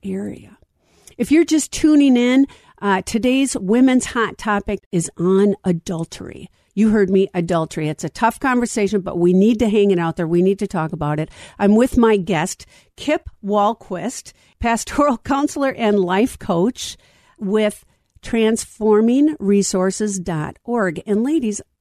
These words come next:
I am sitting across from him, and there's just something about his way that makes you feel so relaxed that you just want to share, that you just want to be open. So I would encourage you, if you're struggling in this area, to give him a call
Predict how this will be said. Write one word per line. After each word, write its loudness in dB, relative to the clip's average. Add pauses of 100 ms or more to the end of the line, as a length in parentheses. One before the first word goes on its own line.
(180)
I -2
am 4
sitting 0 (100)
across -10
from -8
him, -8 (140)
and 2
there's 0
just -6
something 0
about -4
his -2
way -2 (340)
that -10
makes 0
you -2
feel -4
so 0
relaxed -2 (300)
that -8
you 0
just -4
want 0
to 2
share, -4 (320)
that -6
you -2
just -2
want 4
to 2
be -4
open. -4
So -4
I 2
would 2
encourage 0
you, 2
if -8
you're 0
struggling -2
in 2
this 2
area, -2
to -4
give 0
him 2
a -2
call -14